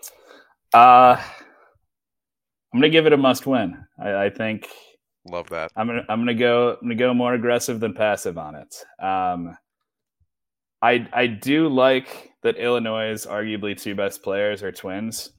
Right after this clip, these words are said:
Speaker 1: on
Speaker 2: <laughs>
Speaker 1: opposite sides of the ball, Chase and Sidney Brown. Um,
Speaker 2: Yep.
Speaker 1: that's, that's some fun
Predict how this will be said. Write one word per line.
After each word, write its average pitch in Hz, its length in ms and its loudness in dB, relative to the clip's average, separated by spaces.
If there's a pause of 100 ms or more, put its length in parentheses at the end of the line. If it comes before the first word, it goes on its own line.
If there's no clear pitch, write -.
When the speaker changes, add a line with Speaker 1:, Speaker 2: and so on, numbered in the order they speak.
(100)
Speaker 1:
on 92 600 -2
Speaker 2:
<laughs> - 40 -12
Speaker 1:
opposite 95 380 -10
sides 95 300 -4
of - 20 -14
the 101 80 -10
ball, 95 300 -2
Chase 98 340 -8
and 95 100 -12
Sidney 95 300 -8
Brown. 92 480 -8 (180)
Um, 85 320 -10
Speaker 2:
Yep. 101 220 -10
Speaker 1:
that's, - 420 -12
that's 101 180 -6
some 101 160 -8
fun 110 500 -6